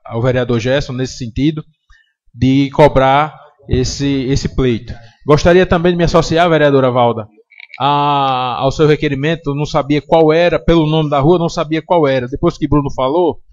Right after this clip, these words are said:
e, na verdade, eu tinha até me inscrito pra falar sobre o tema, é, que foi aborba-, abordado na, nas redes sociais com relação a essa rua, né? Mas como o tempo já tava curto, eu deixei pra falar em outra sessão, né?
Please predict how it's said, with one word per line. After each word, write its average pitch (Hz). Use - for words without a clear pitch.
e, 156
na 165
verdade, 170
eu 175
tinha 170
até 175
me 180
inscrito 175
pra 170
falar 151
sobre 170
o 175
tema, 175
é, 131
que 151
foi 165
aborba-, 143
abordado 147
na, 147
nas 135
redes 165
sociais 156
com 147
relação 156
a 160
essa 175
rua, 123
né? 110
Mas 151
como 175
o -
tempo 143
já 135
tava 131
curto, 165
eu 160
deixei 147
pra 147
falar 147
em 151
outra 151
sessão, 131
né? 123